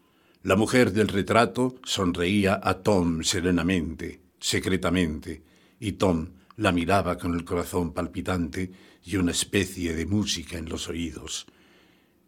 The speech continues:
«Es hermosa», dijo. «Vamos, adelante, antes que la policía».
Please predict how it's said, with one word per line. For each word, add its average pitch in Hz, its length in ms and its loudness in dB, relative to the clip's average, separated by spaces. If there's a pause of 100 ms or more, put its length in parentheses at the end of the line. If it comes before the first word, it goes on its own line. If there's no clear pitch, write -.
(180)
«Es 110 240 0
hermosa», 107 840 -4 (360)
dijo. - 460 -12 (260)
«Vamos, 131 480 6
adelante, 143 640 6 (100)
antes 165 380 4
que 165 100 4
la 170 100 6
policía». 160 600 4